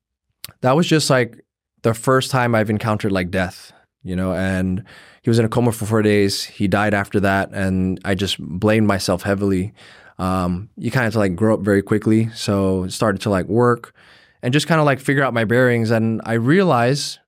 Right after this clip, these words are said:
maybe within the past couple years, I didn't have a role model or father figure or something to, like, model what it meant to be an adult or a man after that. I've always grown up with sisters. My mom was still around.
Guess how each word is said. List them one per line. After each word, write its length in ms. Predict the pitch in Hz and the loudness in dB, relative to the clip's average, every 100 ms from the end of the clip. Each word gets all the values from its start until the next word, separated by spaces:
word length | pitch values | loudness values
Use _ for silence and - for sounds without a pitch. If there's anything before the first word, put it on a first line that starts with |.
| _ _ _ | _ _ _
maybe 180 | 117 151 | -4 0
within 220 | 127 120 | 0 0
the 80 | 104 | -4
past 360 | - 107 101 | -4 -6 -6
couple 220 | - 117 95 | -10 -8 -2
years, 480 | 113 135 104 - - _ _ _ _ _ _ | 2 2 2 -4 -12 _ _ _ _ _ _
I 140 | - | -2
didn't 160 | 127 131 | 0 0
have 340 | 120 139 170 | 0 0 2
a 140 | 147 120 | 2 2
role 420 | 110 101 120 156 | 2 2 2 4
model 640 | 156 107 104 101 113 123 - - - | 2 2 2 0 -2 -4 -10 -20 -8
or 120 | 101 | -6
father 360 | 101 113 123 123 | -2 0 2 0
figure 420 | - 104 101 104 | 0 0 2 2
or 80 | 101 | 2
something 400 | - 113 113 110 | 0 0 2 0
to, 100 | 110 | 2
like, 180 | 101 95 | 0 0
model 440 | 98 101 107 104 | 0 2 2 2
what 160 | 101 98 | 0 0
it 40 | |
meant 300 | 95 98 101 | 0 -2 -4
to 60 | 101 | -6
be 160 | 101 | -2
an 80 | 101 | -2
adult 500 | 95 90 92 90 - | -2 -2 0 -2 -6
or 160 | - 98 | -10 -4
a 40 | |
man 240 | 98 117 104 | 0 0 0
after 180 | - | -4
that. 160 | 85 - | -6 -6
I've 140 | 90 | -4
always 160 | 98 101 | -2 -2
grown 160 | 101 95 | -2 -4
up 40 | |
with 100 | 90 | -4
sisters. 600 | - 160 160 151 143 143 - | -2 0 2 2 0 -4 -12
My 120 | - | -8
mom 260 | 95 120 131 | -2 0 2
was 120 | 127 | 0
still 140 | - | 0
around. 460 | 127 123 123 120 123 | 2 4 4 2 0